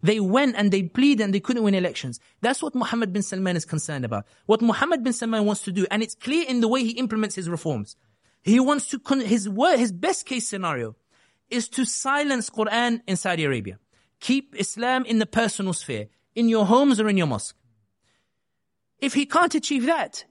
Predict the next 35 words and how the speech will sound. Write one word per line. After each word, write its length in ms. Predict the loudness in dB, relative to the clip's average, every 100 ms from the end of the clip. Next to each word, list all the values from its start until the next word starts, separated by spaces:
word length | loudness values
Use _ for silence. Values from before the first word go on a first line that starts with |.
| _
keep 280 | -2 0 0
Islam 520 | -4 -4 -2 0 0
in 200 | 0 2
Mecca 300 | 2 0 -2
and 140 | 2 0
Medina. 420 | 2 -2 -2 -8 _ _ _
Let 240 | 0 0 0
Muhammad 440 | 0 0 -2 0
Jalal 260 | 0 0 0
go 120 | 0
to 120 | 2
Umrah 420 | 2 4 4 4
and 160 | 2 0
whoever 280 | 2 4 2
else 160 | 0
go 100 | -4
to 120 | -2
Umrah. 280 | 0 2 2 -2 _
Let 180 | -4 -2
them 140 | -2 -2
take 180 | -6
some 220 | -6 -2 -2
nice 180 | -2
social 320 | -2 -6 -2 0
media 380 | 2 2 -2
pics 260 | -2 -6 -6
next 220 | -8 -8
to 100 | -8
the 80 | -6
Kaaba 460 | 0 0 2 0 0 _ _
and 180 | 0 4
whatever, 280 | 4 4 2
and 160 | 0
they'll 160 | 0 0
be 320 | -2 -4 -6